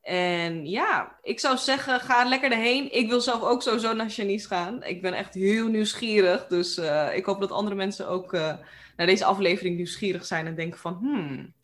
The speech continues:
misschien moet ik wel eventjes, eh, om hulp vragen." Of misschien, eh, niet eens alleen om hulp te vragen. Hè. Misschien wil je gewoon ook, eh, ontdekken van, "Hey, is er iets, eh, mis in mijn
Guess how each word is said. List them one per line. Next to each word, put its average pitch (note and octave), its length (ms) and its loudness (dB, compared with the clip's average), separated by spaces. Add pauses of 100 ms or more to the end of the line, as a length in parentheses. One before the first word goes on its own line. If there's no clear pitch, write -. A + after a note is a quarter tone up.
(580)
misschien - 320 -2
moet G#3+ 160 0
ik - 60 -2
wel G3 140 4
eventjes, F#3 560 0
eh, E3+ 220 4
om F#3 120 2
hulp F3+ 240 2
vragen." D#3+ 320 2
Of E3 60 -8
misschien, F#3 540 0
eh, E3 200 0
niet B3+ 160 0
eens C#4 200 2
alleen B3 220 4
om A3 120 2
hulp B3 200 -2
te - 80 -16
vragen. D3+ 340 -2
Hè. F#3+ 60 -4
Misschien G3+ 300 -8
wil G3+ 100 0
je G3+ 60 -4
gewoon G3 220 -2
ook, F#3+ 260 -4
eh, E3+ 240 -6 (340)
ontdekken G3 440 0
van, G3 180 -2
"Hey, G3+ 300 0
is G3 200 -4
er G3 80 -6
iets, - 340 -8
eh, E3+ 220 0
mis F3+ 300 0
in F3 120 -2
mijn D#3 280 -4